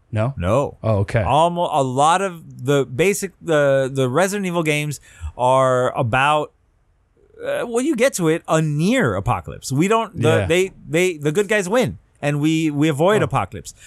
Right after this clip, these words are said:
Speaker 1: Oh,
Speaker 2: Only the
Speaker 1: oh.
Speaker 2: movies have decided to become apocalyptic.
Speaker 1: Oh, really?
Speaker 2: Uh,
Speaker 1: Okay.
Speaker 2: I'm guessing
Speaker 1: Hmm.
Speaker 2: that's a budget thing,
Speaker 1: Hmm.
Speaker 2: you know?
Speaker 1: Yeah.
Speaker 2: It's
Speaker 1: Well, I
Speaker 2: easier to shoot in a desert where all you have is a gas station and a bunch of people to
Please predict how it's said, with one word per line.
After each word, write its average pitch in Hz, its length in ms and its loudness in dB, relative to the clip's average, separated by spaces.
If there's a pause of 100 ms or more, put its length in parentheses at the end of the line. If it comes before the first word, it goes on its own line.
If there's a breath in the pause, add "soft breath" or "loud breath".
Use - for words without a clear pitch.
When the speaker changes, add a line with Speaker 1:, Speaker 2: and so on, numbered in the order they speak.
(160 loud breath)
Speaker 1:
Oh, 160 100 4
Speaker 2:
Only 214 160 2
the 208 80 0
Speaker 1:
oh. 185 60 0
Speaker 2:
movies 208 380 0
have 127 200 0
decided 120 400 0
to 120 80 -6
become 113 280 0
apocalyptic. 92 600 -4 (220)
Speaker 1:
Oh, 208 340 2
really? 131 100 2 (260)
Speaker 2:
Uh, 131 80 -2
Speaker 1:
Okay. 165 200 0
Speaker 2:
I'm 135 160 0
guessing 127 280 0
Speaker 1:
Hmm. - 40 2
Speaker 2:
that's - 160 -2
a 98 60 -2
budget 90 500 -4
thing, 101 280 -2
Speaker 1:
Hmm. - 320 -4
Speaker 2:
you 104 100 0
know? 98 200 0
Speaker 1:
Yeah. 156 220 0 (220 loud breath)
Speaker 2:
It's - 80 -6
Speaker 1:
Well, 160 100 4
I 160 40 2
Speaker 2:
easier 127 200 -4
to 117 140 0
shoot 131 340 0
in 120 140 0
a 104 60 0
desert 117 600 0
where 113 600 0
all 123 160 0
you 117 100 0
have 117 140 0
is 110 100 -2
a 104 40 -2
gas 107 280 -2
station 113 380 -2
and 104 100 -2
a 98 60 -4
bunch 107 180 -2
of - 80 -14
people 107 220 -4
to 92 240 -2